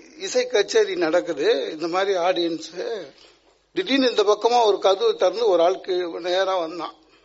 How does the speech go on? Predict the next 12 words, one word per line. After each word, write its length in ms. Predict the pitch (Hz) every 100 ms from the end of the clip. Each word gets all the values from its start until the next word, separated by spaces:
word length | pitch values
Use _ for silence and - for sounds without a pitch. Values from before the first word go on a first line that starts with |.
| _ _ - - _
முன் 260 | 190 254 269
வரிசையில 340 | 247 - 202
உட்கார்ந்து 680 | 190 185 208 208 208 196 190
இதே 160 | 190 208
மாதிரி 240 | 196 170
தான் 160 | 190 185
பாதி 220 | 185 185
தெரிஞ்சவரு. 580 | 170 175 185 160 - - _ _ - _ _ _ _ _ _ _ _ _ _ _ _ _ _ _ _ _ _ -
"சார், 220 | 202 202
பாடுறது 520 | - 202 226 214 185
கல்யாணியான்னு?" 680 | 180 185 196 180 160 160 156
கேட்டான். 360 | - - -